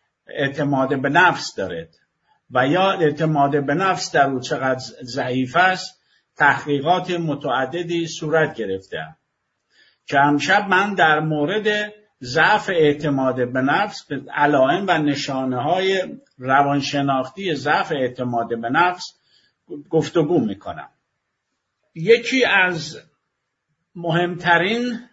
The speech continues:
علائم ضعف اعتماد به نفس این است که افرادی که اعتماد به نفس قوی ندارن، اینها مدام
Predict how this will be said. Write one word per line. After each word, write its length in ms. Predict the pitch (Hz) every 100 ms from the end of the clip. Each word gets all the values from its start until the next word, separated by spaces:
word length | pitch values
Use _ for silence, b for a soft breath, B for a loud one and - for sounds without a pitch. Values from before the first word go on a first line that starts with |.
| _
علائم 920 | - 160 165 165 156 - 220 214 208 180
ضعف 420 | 165 170 196 208
اعتماد 760 | 196 190 196 190 185 175 180
به 100 | 175
نفس 420 | 175 170 160 - -
این 220 | 175 170
است 500 | 156 151 160 - _ _ _ _ _ _ _ -
که 100 | 165
افرادی 680 | 175 160 139 160 185 202 214
که 360 | 208 208 196 180 - _ _ _ _
اعتماد 760 | 151 151 170 160 156 156 151
به 80 | 143
نفس 380 | 147 151 147 160
قوی 500 | 151 147 143 143 139
ندارن، 840 | 139 131 139 135 156 190 202 - _ _ _ _ _ _ _
اینها 400 | 151 160 180 208
مدام 840 | 202 180 170 175 214 233 254 254